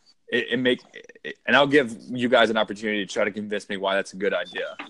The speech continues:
Um, but it, to me, it's made absolutely no sense. And, like, in any, any league that I'm a commissioner, I completely disabled the veto, uh, option, and I make the trades automatic. As soon as you make the trade, the teams flop,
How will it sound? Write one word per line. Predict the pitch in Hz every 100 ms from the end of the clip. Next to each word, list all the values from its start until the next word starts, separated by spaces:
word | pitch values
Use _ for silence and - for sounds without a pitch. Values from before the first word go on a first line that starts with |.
| - - - - -
Um, | 95 87 80 80 - _ _
but | 98 104 92 90 -
it, | 110
to | 135
me, | 139 143
it's | 123
made | 127 117
absolutely | 107 117 123 113
no | 113
sense. | - 120 117
And, | 113 104
like, | 98 - -
in | 117 117
any, | 123 139 139 - -
any | 123 127
league | 123 117
that | 92
I'm | 110
a |
commissioner, | 110 110 113 131 117 -
I | 101
completely | 110 98 117 101 107 101 95 - - - - -
disabled | 107 117 117 117
the | 107
veto, | 98 107 - 107 101 98 - _ _
uh, | - -
option, | 107 107 - 110 87
and | 98
I | 107
make | 107 -
the |
trades | - 110 92
automatic. | 92 95 90 82 -
As | 90
soon | 120
as | 123
you | 127
make | 127
the | 110
trade, | - 117 107 101 92 _ -
the | 98
teams | - 120 113
flop, | - 113 104 98 92